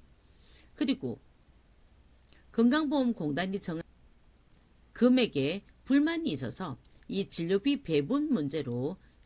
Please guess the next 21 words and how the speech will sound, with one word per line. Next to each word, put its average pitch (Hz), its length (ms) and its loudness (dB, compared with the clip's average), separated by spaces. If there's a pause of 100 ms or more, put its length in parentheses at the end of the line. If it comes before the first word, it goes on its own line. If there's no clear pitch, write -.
(840)
진료자와 185 840 0 (280)
공단 165 400 0
간의 196 420 -2 (220)
갈등이 202 760 -2 (240)
유발될 151 480 -2
수도 - 260 -4
있고요. 117 320 -6 (920)
그리고 262 320 0
지불자와 165 880 -2 (100)
진료자 185 800 0
간의 170 540 -2 (320)
진료비 170 580 -4
교습에 262 420 -2
따른 135 480 -6 (320)
의료 151 320 0
공급에 160 400 -6
있어서 139 460 -6 (200)
혼란이 190 600 -2
있을 131 220 -4
수도 151 500 -6
있습니다. - 600 -8